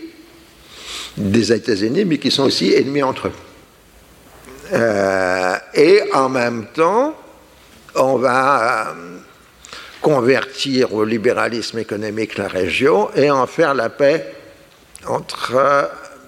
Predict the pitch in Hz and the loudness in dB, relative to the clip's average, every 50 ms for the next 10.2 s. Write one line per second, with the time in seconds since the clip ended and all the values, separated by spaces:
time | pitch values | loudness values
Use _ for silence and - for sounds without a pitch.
0 | - - - - - - - - - - - 190 202 202 202 - 139 123 - - | -20 -20 -20 -16 -8 -6 -4 -4 -4 -8 -10 -10 -12 -12 -6 -4 -2 -2 -2 -2
1 | - 123 117 113 113 123 127 143 160 156 - - - - - - - - - - | -2 0 0 0 0 0 0 0 -2 -4 -10 -18 -20 -20 -20 -20 -20 -20 -20 -20
2 | - - - - - - 143 143 165 180 - - - - - - 127 117 113 135 | -20 -20 -20 -12 -2 2 2 4 2 2 -2 -6 -16 -20 -6 -2 0 2 2 2
3 | - - - - 107 104 101 - - - - - - - - - - - - - | 0 -2 -4 -4 -4 -4 -6 -6 -10 -14 -18 -20 -20 -20 -20 -20 -20 -20 -20 -20
4 | - - - - - - - - - - - - 131 147 156 175 - 165 143 143 | -20 -20 -20 -20 -18 -16 -14 -12 -12 -12 -8 0 2 4 4 4 2 -2 0 2
5 | 165 165 160 165 - 156 151 151 - - 156 143 131 117 101 - - - - - | 4 4 4 4 6 4 4 4 4 2 4 4 4 4 2 -2 -6 -12 -14 -18
6 | - - - - - - _ _ _ _ _ _ _ - - - - - - 98 | -20 -20 -20 -20 -20 -20 _ _ _ _ _ _ _ -20 -20 -20 -12 -6 -2 2
7 | 113 117 110 113 117 110 117 117 104 104 127 135 135 113 98 - - - - - | 2 4 6 6 6 6 6 4 4 4 2 2 2 0 -4 -8 -12 -12 -10 -6
8 | 90 87 82 82 73 76 76 73 - - - - - - - - - - - - | -6 -4 -4 -6 -6 -8 -10 -12 -16 -20 -20 -20 -20 -20 -20 -20 -18 -16 -16 -16
9 | - - - - - - - - - - - 120 104 - - - - - 104 95 | -16 -10 -4 -2 0 0 2 2 0 2 2 0 -2 -2 -8 -8 -4 -2 0 0
10 | 90 85 85 | 0 0 -2